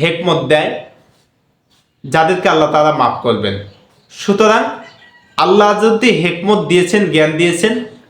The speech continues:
আল্লাহ মাফ করবেন বলেই আল্লাহ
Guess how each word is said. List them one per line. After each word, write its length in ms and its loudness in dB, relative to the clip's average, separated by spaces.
আল্লাহ 380 4
মাফ 420 2
করবেন 500 4
বলেই 600 2
আল্লাহ 540 0